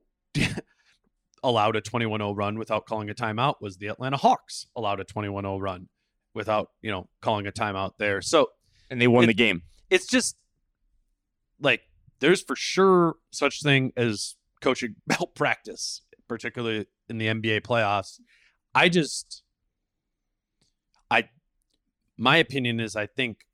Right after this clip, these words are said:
Speaker 1: Finch has a very good feel for his team, and, and that's not gonna always be perfect. He made a mistake in that situation, but any implication that, um,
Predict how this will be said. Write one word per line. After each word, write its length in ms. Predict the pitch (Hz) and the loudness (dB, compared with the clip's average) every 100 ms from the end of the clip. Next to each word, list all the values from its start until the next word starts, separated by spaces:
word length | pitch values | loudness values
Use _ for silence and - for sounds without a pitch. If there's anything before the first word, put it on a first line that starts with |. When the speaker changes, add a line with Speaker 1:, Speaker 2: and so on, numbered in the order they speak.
| _ | _
Speaker 1:
Finch 360 | 131 113 - | -4 -2 -6
has 260 | - 113 104 | -2 -2 -2
a 60 | 104 | -2
very 200 | 113 113 | 0 0
good 180 | 107 - - | -4 -8 -4
feel 280 | 120 127 131 | 0 2 2
for 220 | - 110 | -2 -4
his 200 | 113 - | -6 -10
team, 560 | - 139 143 151 170 180 _ _ _ _ _ _ _ | -8 -4 -2 -2 -4 -10 _ _ _ _ _ _ _
and, 400 | 117 113 104 101 - | -4 -2 -2 -4 -8
and 140 | 107 | -10
that's 200 | 101 - | -10 -8
not 120 | 113 | -6
gonna 120 | 131 | -4
always 340 | - 131 123 - | 2 2 2 -2
be 100 | 120 | -6
perfect. 480 | - 110 135 - _ _ | -4 -6 -4 -8 _ _
He 140 | 104 | -10
made 180 | 107 107 | -8 -8
a 20 | |
mistake 440 | 107 - 107 110 - | -10 -8 -8 -8 -10
in 140 | - 110 | -12 -10
that 220 | 107 - | -10 -10
situation, 760 | 123 - 120 147 143 110 107 107 | -10 -6 -2 0 -2 -8 -10 -6
but 240 | 117 104 - _ _ _ _ _ _ _ _ _ _ _ _ _ _ _ - | -2 -2 -6 _ _ _ _ _ _ _ _ _ _ _ _ _ _ _ -4
any 180 | 135 180 | 0 2
implication 1040 | 180 156 156 - 143 123 127 135 117 113 _ _ _ | 0 -2 -2 0 2 2 0 -2 -2 -6 _ _ _
that, 380 | 113 110 101 - _ - | -4 0 0 -4 _ -6
um, 500 | 107 98 92 92 92 | -4 -4 -6 -12 -18